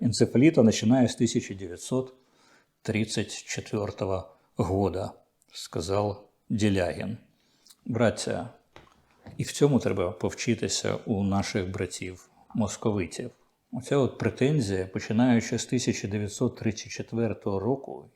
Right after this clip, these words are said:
«І ви нам должны по гроб жизни», ну, треба не забути. Треба не забути.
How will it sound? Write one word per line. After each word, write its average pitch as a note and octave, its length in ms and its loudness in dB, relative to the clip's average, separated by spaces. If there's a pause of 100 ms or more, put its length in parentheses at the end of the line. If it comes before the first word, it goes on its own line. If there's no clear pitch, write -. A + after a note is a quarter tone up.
(180)
«І A#2+ 100 2
ви C3 220 6
нам A#2+ 300 8
должны G#2+ 680 2 (680)
по A#2+ 120 4
гроб A#2+ 340 4
жизни», G#2 640 0 (1040)
ну, B2+ 340 8
треба C3 380 6
не C3+ 120 4
забути. D#3 600 0 (800)
Треба A#2 380 8
не A#2 120 8
забути. A#2+ 720 -2